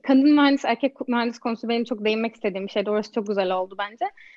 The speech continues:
E, artık yavaş yavaş dünya bu ayrımın olmaması gerektiğini anlamış bir şekle doğru devam ediyor ama hala, e, içimizde bu soru işaretleri olabiliyor. Bence hani kadın erkek fark etmez, bu farkın olmadığını artık anlıyor olmamız gerekiyor.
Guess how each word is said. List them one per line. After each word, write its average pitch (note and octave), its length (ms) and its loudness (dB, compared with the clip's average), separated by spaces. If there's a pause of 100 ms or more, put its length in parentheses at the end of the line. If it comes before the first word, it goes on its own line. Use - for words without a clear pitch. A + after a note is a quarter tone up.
(120)
E, A#3 160 0
artık - 320 -2
yavaş D4 240 2
yavaş D4 300 -2
dünya C#4 340 0
bu C4+ 160 -6
ayrımın B3+ 340 2
olmaması B3+ 460 -2
gerektiğini B3 480 -2
anlamış A#3+ 480 -4
bir B3+ 200 -6
şekle B3 400 -2
doğru A#3+ 280 -2
devam A#3+ 320 0
ediyor A3+ 220 -6
ama F4 220 -4 (340)
hala, C4+ 560 0 (100)
e, A3+ 240 -6
içimizde B3 580 -6
bu B3 340 -8
soru B3 180 -4
işaretleri A#3+ 460 -4
olabiliyor. B3 580 -6 (360)
Bence C#4 380 0 (280)
hani A3+ 260 -10 (260)
kadın B3+ 360 -4
erkek A#3 320 -6
fark B3 240 -4
etmez, D#4 280 -4
bu C#4 60 -4
farkın C#4 340 -2
olmadığını B3+ 460 -4
artık B3 220 -10
anlıyor A3 340 -4
olmamız F#3+ 400 -10
gerekiyor. - 520 -10